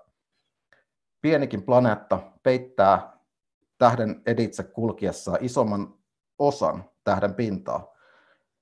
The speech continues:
joten pie-, planeettojen havaitseminen ylikulkutekniikalla on myöskin hiukan helpompaa, vaikkakin siinä on rajoitteita sit siinä, että punaiset kääpiötähdet on hiukan himmeämpiä, joten, joten ylikulkumenetelmä on tehokas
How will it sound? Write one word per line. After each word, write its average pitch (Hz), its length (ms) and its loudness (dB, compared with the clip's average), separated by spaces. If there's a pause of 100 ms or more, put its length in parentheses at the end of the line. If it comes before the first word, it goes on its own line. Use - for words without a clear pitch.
(120)
joten 107 540 0 (1040)
pie-, 131 300 0 (120)
planeettojen 120 480 2
havaitseminen 110 640 0
ylikulkutekniikalla 95 1000 -4
on 101 80 -4
myöskin 113 520 -4 (400)
hiukan 156 220 0
helpompaa, 92 640 2 (320)
vaikkakin 120 380 0
siinä 113 220 -4
on 110 180 -8 (100)
rajoitteita 113 560 -2
sit 95 180 -14
siinä, 101 340 -4
että 90 260 -8 (600)
punaiset 107 320 -6
kääpiötähdet 98 760 -2
on 95 60 -6
hiukan 104 240 -4
himmeämpiä, 95 580 -2 (520)
joten, 95 500 -6 (800)
joten 92 320 -4
ylikulkumenetelmä 98 880 -4
on 98 100 -6
tehokas 101 600 -4